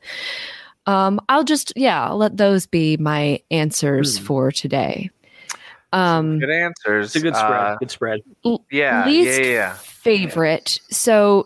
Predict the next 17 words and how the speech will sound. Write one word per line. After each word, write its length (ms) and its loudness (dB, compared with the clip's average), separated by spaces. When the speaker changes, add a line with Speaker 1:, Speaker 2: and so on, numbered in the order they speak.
Speaker 1:
the 200 0
most 580 0
recent 520 0
baseball 480 0
movie 680 0
that 260 -4
we 300 2
watched 600 -2
on 160 0
our 160 2
podcast, 580 -4
it's 160 -4
not 200 -2
so, 480 2
uh, 460 2
like, 440 -4
tomorrow, 720 2